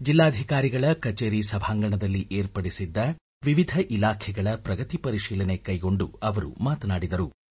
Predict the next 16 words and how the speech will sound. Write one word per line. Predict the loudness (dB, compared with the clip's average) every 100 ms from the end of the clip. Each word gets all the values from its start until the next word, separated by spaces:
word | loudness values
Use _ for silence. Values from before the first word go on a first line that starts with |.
| _ -4
ಸಂತ್ರಸ್ತರಿಗೆ | 0 2 2 -2 -2 -2 0 0 -2 _ -4
ಮಾನವೀಯ | 2 4 4 4 4
ನೆಲೆಯಲ್ಲಿ | 2 0 0 0 2
ನೆರವು | 2 0 0 -2
ಒದಗಿಸಲು | -2 -4 -4 -2 -2 -4 -4
ಮುಖ್ಯಮಂತ್ರಿಯವರು | -4 -2 0 2 2 0 0 0 -2
ಸಿದ್ಧರಿದ್ದಾರೆ. | -2 -4 -4 -2 0 0 0 0 -4 _ _ -4
ಜನರಿಗೆ | 2 4 4 2 0 0
ಅನುಕೂಲವಾಗುವಂತಿದ್ದಲ್ಲಿ | -2 0 2 2 2 0 0 0 0 -2 0 2 0 -2 _
ಅಧಿಕಾರಿಗಳು | -4 -4 -4 -2 -2 -2 -2
ಸಹಕರಿಸುವಂತೆ | -2 -4 -4 -4 -4 -4 -4 -2 -2 -6 _
ಸೂಚಿಸಿದರು. | -4 -4 -2 -4 -2 -2 -4 -4 -10 _ _ _ _ _ _ _ _ _ 6
ಪರಿಸರ | 8 8 8 6 8
ಸಂರಕ್ಷಣೆ, | 6 2 2 2 0 0 2 2 0 -2
ಸುಸ್ಥಿರ | 0 0 -2 0 2 2
ಅಭಿವೃದ್ಧಿ | 0 0 0 0 -4 -6 -8